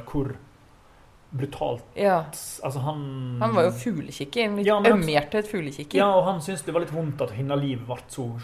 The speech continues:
Speaker 1: slakt i grus, da.
Speaker 2: Ja.
Speaker 1: Fordi han mente ikke å, at det skulle gå så, fordi sånn type, når det blir en lynsjemobb, uansett.
Speaker 2: Ja, det er det.
Speaker 1: Så
Speaker 2: Det er
Speaker 1: jeg
Speaker 2: det jeg ikke liker. Det var, det snakket vi om før.
Speaker 1: Ja.
Speaker 2: Når liksom det blir sånn krig, og at man
Speaker 1: Ja.
Speaker 2: oppfører seg som om det er krig.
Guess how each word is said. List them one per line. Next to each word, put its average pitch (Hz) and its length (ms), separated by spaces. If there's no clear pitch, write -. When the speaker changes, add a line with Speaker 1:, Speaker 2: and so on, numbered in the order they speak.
Speaker 1:
slakt - 380
i - 20
grus, 151 360
da. - 80
Speaker 2:
Ja. 214 180
Speaker 1:
Fordi 151 180
han 143 200
mente 123 300
ikke 127 200
å, 110 300
at - 100
det 120 80
skulle 117 240
gå 123 160
så, 127 220
fordi 160 200
sånn 147 220
type, 147 220
når 135 100
det 143 60
blir 147 160
en 123 120
lynsjemobb, 147 520
uansett. 143 540
Speaker 2:
Ja, 226 120
det 240 100
er 233 40
det. 233 160
Speaker 1:
Så - 140
Speaker 2:
Det 330 40
er 349 40
Speaker 1:
jeg 302 80
Speaker 2:
det 392 100
jeg 349 220
ikke 392 180
liker. 359 680
Det 359 120
var, 339 220
det 349 100
snakket 339 380
vi 254 80
om 269 140
før. 240 400
Speaker 1:
Ja. 117 160
Speaker 2:
Når 285 160
liksom 302 300
det 285 100
blir 277 220
sånn 302 180
krig, 277 540
og 277 80
at 277 100
man 285 160
Speaker 1:
Ja. - 60
Speaker 2:
oppfører 220 500
seg 262 180
som 233 220
om 233 80
det 254 140
er - 60
krig. 285 340